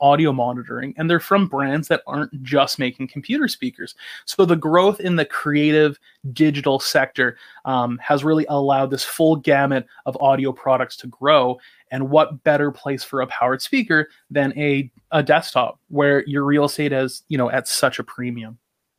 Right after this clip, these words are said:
And then I'm gonna go into, like, the biggest factor for me, um, aside from the three main points I was talking about. Um, audio architects. You guys are gonna see a Kanto review very soon.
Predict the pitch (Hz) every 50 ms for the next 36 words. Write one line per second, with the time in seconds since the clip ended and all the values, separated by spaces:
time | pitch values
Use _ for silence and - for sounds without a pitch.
0 | _ _ _ _ _ - - - - - - _ _ _ _ _ _ _ _ _
1 | _ - 190 185 185 185 185 180 180 180 185 196 202 190 170 175 170 165 151 165
2 | 165 - - 165 160 156 143 160 160 147 - 165 151 127 - 160 156 147 143 143
3 | 139 - - - - - - - 151 - - - - 139 131 - - - 143 139
4 | 135 131 131 131 131 135 - 143 139 135 135 131 131 127 131 127 123 123 123 123
5 | 131 - 151 139 - - 147 139 139 - - 143 135 127 - - 147 139 139 135
6 | 131 131 127 - - 131 131 131 - 135 135 135 - - 135 131 - 135 131 127
7 | 127 127 127 123 - 139 _ _ _ _ _ _ _ _ _ _ _ _ _ _
8 | _ - - - - 143 147 147 147 147 147 147 143 143 143 139 - _ _ _
9 | - 147 160 180 190 180 156 170 175 - 175 - 143 - - - - - 143 143
10 | 147 151 147 151 156 156 147 - - 156 147 139 - - 143 - - 139 139 147
11 | 151 147 147 143 143 143 135 139 135 139 139 135 - - 156 143 127 131